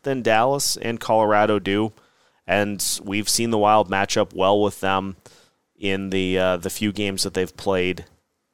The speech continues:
this season. So the Central Division, we now have the Colorado Avalanche entering the picture, uh, and with them continuing to get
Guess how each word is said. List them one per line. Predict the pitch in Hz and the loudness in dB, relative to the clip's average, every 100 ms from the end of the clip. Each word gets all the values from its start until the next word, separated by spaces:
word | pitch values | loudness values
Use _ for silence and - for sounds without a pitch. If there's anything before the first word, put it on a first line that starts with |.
| _ _ | _ _
this | - 175 - | 0 2 2
season. | - 85 73 - 80 85 _ _ _ _ _ | 0 -4 -10 -14 -16 -20 _ _ _ _ _
So | - - 147 143 135 131 - | -2 4 6 8 6 4 2
the | 131 139 | -2 0
Central | - 160 180 185 | 2 0 0 -2
Division, | 170 147 165 151 170 165 135 _ _ _ _ _ _ | 0 0 0 2 0 0 -6 _ _ _ _ _ _
we | - 123 | -8 -4
now | 123 127 143 | 2 2 2
have | 139 139 | 2 2
the | 127 | 0
Colorado | - 123 123 127 120 | 0 2 4 4 4
Avalanche | 92 117 120 120 120 - | 4 2 0 0 -2 -4
entering | - 110 110 117 107 | -4 -6 -2 -4 -4
the | |
picture, | 92 - 135 - 135 127 117 _ _ _ _ - | -8 -4 -4 0 0 0 -4 _ _ _ _ -4
uh, | 92 92 85 | 0 2 0
and | 101 104 98 90 - | 0 -2 -2 -6 -4
with | 92 107 - | -4 -4 -2
them | 107 107 | -2 -2
continuing | 107 98 - 113 110 107 104 | -6 -8 -6 -4 -4 -6 -6
to | - 95 | -6 -8
get | 80 98 98 - - | -4 -2 -2 -4 -10